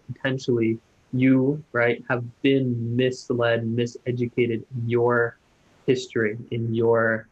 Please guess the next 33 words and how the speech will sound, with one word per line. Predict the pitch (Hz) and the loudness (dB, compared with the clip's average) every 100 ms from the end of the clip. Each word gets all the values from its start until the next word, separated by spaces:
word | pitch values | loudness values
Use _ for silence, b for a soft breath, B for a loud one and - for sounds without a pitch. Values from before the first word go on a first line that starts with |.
| _ | _
education, | 123 117 - 120 113 104 - - _ _ _ | -6 -6 -2 -2 -2 -12 -14 -18 _ _ _
or | - | -6
even | 139 123 120 | -4 -2 -2
from | 120 123 | 0 0
your | 113 | 0
family, | - 123 117 113 107 110 - | -2 0 0 -2 -4 -10 -8
right? | 123 113 113 | -2 -2 -2
Like, | 127 117 _ _ _ _ 127 | -6 -10 _ _ _ _ -6
like, | 113 | -4
you | 120 | -2
might | 120 120 120 | 0 0 0
revere | 117 113 120 120 117 | -4 -2 2 4 4
some | 113 113 113 | 0 -6 -6
people | - 127 120 | -2 -2 -2
in | 113 | -2
your | 110 | -4
family | - 127 127 117 | -2 -2 0 0
as | 110 | -2
being | 110 120 113 | -4 -4 -2
great | 117 117 | 0 0
American | 117 113 110 117 110 123 | 0 -4 -4 -8 -8 -2
heroes. | 123 117 113 - _ _ _ _ _ _ _ - | 0 0 -4 -12 _ _ _ _ _ _ _ -8
Oh, | 214 - _ _ _ _ _ _ _ _ _ | -8 -8 _ _ _ _ _ _ _ _ _
it's | - | -8
my | 117 117 | -6 -4
automatic | 123 117 117 117 113 | -6 -4 -4 -4 -4
light, | 117 113 - | -4 -4 -8
sorry. | - 117 113 117 _ _ _ _ _ _ _ | -8 -4 -4 -6 _ _ _ _ _ _ _
Uh, | 120 117 | -2 -2
you | 113 | 0
might | 139 143 | 0 2
revere | 135 127 135 131 | 0 2 2 2
some, | 127 | -2